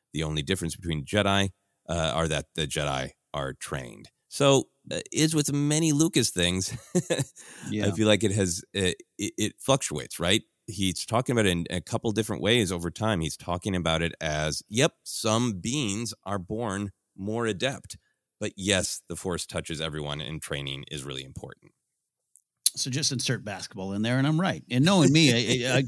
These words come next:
Speaker 2: I might have compl-, I, I'm so bad with quotes. If anyone watched me compete in trivia contests, it, it could have been yoga.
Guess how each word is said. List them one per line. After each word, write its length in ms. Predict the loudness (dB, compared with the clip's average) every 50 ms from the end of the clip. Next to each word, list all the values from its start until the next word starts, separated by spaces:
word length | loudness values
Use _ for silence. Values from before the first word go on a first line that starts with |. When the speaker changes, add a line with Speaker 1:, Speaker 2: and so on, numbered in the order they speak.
| 0 2
Speaker 2:
I 40 | 4
might 220 | 4 6 6 4
have 100 | 4 2 -2
compl-, 260 | -4 -6 -4 -6 -6 -2
I, 200 | 0 0 2 2
I'm 180 | 2 0 0
so 240 | 0 0 2 2 2
bad 260 | 4 4 2 2 2
with 140 | 0 -4 -6
quotes. 380 | -2 0 2 2 2 2 0 -4
If 140 | -6 -4 -2
anyone 280 | -2 0 0 0 0
watched 300 | 0 0 0 -2 -2 -4
me 80 | -4 -4
compete 240 | -4 -4 -4 -4 -2
in 80 | -2
trivia 260 | -2 0 0 0 0
contests, 400 | 0 0 -2 -2 -2 -2 -4 -4
it, 80 | -4 -4
it 260 | -4 -4 -2 -4 -2 0
could 120 | 0 0
have 80 | 0 0
been 160 | 0 -4 -4
yoga. 300 | -8 -10 -12 -14 -14